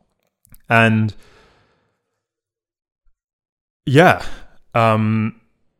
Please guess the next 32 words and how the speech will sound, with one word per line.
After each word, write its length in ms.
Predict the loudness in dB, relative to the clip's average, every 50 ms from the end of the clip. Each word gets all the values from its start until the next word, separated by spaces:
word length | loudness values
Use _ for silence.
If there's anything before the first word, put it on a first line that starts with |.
| _ _ _ _ _ _ _ -6
yeah, 280 | 0 2 4 4 2 0 -8 -8
okay. 340 | -6 -4 -2 -2 -2 -4 -4 -8 -14 -20 -20 -20 -20 _ _ _ _ -10
So, 520 | -8 -4 -2 0 0 2 0 0 -2 -4 -8 -12 -20 -20 -20 -20 _ _ -20 -20 _ _ -20 -10
and 200 | -6 -4 2 4
one, 160 | 4 4 4
I 100 | 2 0
guess 180 | 0 2 2
one 120 | 2 0 0
other 160 | 0 -2 -4
thing 200 | -4 -4 -4 -2
that 100 | 0 0
I'd 140 | -2 -2 -2
like 140 | -4 -4 -4
to 100 | -8 -8
hint 240 | -6 -6 -6 -4
at 160 | -4 -6 -6 -4
that 80 | -4
I'm 100 | -4 -2
going 160 | -2 -4 -4
to 80 | -4 -8
talk 220 | -8 -8 -10 -10
about 420 | -8 -8 -8 -8 -8 -10 -12 _ -20 -20 -20 -20 -20 -20 -20 -20 -16 -12
at 80 | -10 -8
a 80 | -8
later, 340 | -6 -6 -8 -8 -10 -12 -18 -18 -20 -20 -20 -20 -18
a 40 | -12
later 260 | -8 -6 -6 -6 -6
stage 580 | -6 -8 -6 -6 -6 -6 -6 -6 -6 -8 -10 -12
is 360 | -8 -6 -6 -6 -6 -8 -10 -12 -14 -20 -20 _ _ -20 -12 -12
the 80 | -6
question 420 | -2 0 0 0 0 -2 -2 -2 -2
of 480 | -2 -2 -2 -4 -6 -8 -14 -20 _